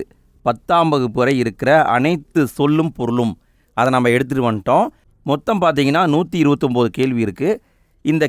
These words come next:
கேள்விகளை முழுமையா பார்த்து வச்சுக்கோங்க ஃப்ரெண்ட்ஸ், கண்டிப்பா எக்ஸாம்ல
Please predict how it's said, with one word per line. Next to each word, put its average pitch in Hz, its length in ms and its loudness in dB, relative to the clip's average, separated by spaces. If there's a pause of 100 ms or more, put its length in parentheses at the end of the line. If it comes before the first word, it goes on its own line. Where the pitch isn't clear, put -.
(100)
கேள்விகளை 170 480 0 (100)
முழுமையா 156 340 0 (100)
பார்த்து 139 260 0
வச்சுக்கோங்க 123 440 -4
ஃப்ரெண்ட்ஸ், 139 240 -6 (360)
கண்டிப்பா 131 380 0
எக்ஸாம்ல 123 320 -2